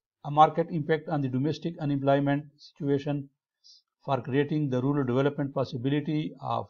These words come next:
uh, for creating self-employment opportunities based on cottage industry and small enterprises based on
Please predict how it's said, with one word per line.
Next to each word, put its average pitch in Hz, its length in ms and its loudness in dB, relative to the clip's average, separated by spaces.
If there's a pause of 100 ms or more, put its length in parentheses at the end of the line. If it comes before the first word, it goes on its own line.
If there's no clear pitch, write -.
uh, 117 360 -4
for 120 200 -4
creating 131 400 -2
self-employment 139 800 -2 (500)
opportunities 156 600 -4
based 135 360 0
on 131 220 -2
cottage 139 320 2
industry 139 400 -2
and 123 160 -4
small 135 260 -2
enterprises 135 600 -2
based 123 340 0 (100)
on 123 300 -2